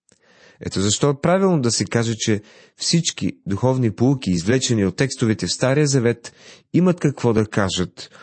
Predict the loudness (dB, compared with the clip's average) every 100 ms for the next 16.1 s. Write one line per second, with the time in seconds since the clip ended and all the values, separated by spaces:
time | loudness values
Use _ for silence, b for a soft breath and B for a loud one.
0 | B B -6 -2 0 0 0 0 0 0
1 | _ _ _ _ _ _ _ _ _ _
2 | _ _ _ -6 0 0 2 2 2 0
3 | -2 0 0 0 -4 -8 -10 B B B
4 | -2 2 0 -2 -4 0 2 2 2 2
5 | 0 -4 _ _ _ _ b b b b
6 | _ -2 0 2 0 -4 _ _ _ -6
7 | -2 2 0 0 -2 -2 -6 _ -6 -2
8 | -2 -2 -2 -4 -20 _ _ _ _ _
9 | _ _ _ -8 -2 0 0 0 -2 0
10 | 2 2 2 2 0 -2 -4 -4 -4 -2
11 | 0 0 -2 -4 -6 -6 -8 -8 -10 -10
12 | _ _ _ _ b b b b b 0
13 | 2 2 2 2 0 0 2 2 2 2
14 | 0 0 0 -2 -2 -2 0 -2 -2 -4
15 | 0 0 0 -4 -6 -8 -8 -4 -6 -8
16 | -18